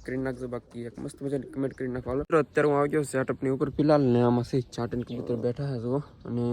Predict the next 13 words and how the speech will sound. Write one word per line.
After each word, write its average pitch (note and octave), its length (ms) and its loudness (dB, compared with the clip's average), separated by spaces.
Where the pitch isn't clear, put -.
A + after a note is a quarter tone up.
આની B2+ 160 2
અંદર C3 200 2
એક B2 100 -4
કબૂતર C3+ 320 -2
બેઠું C3+ 200 -2
છે D3+ 100 -2
ને, C#3 80 0
એ B2+ 60 0
આપણે B2 220 -2
પકડવાની B2 400 -4
ટ્રાય A#2+ 260 -2
કરવાની B2 300 -4
છે, - 80 -8